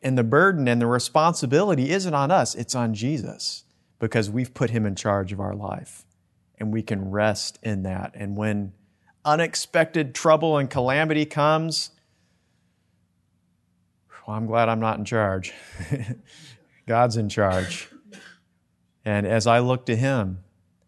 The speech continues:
he's gonna determine the outcome, and I'm gonna rest in that. We wanna place our trust in someone who's much greater than ourselves.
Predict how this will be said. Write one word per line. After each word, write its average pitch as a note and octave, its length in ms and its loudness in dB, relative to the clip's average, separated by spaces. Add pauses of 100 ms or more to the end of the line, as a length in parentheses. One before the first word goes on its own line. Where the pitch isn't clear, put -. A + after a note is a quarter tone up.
(960)
he's A#2+ 200 -2
gonna G#2 200 0
determine F#2+ 460 -4
the F#2 120 -4
outcome, F#2+ 540 -10 (840)
and G2 140 -6
I'm G2 60 -4
gonna F#2+ 140 -2
rest G2 360 0
in F#2+ 140 -2
that. - 380 -10 (4000)
We A2+ 120 4
wanna A#2+ 220 6
place A#2+ 300 2
our G#2+ 120 4
trust - 420 0
in G2 100 -4
someone G2+ 340 -2
who's F#2+ 180 -4
much G2 300 -6
greater G2 440 -4
than F#2+ 140 -6
ourselves. - 880 -10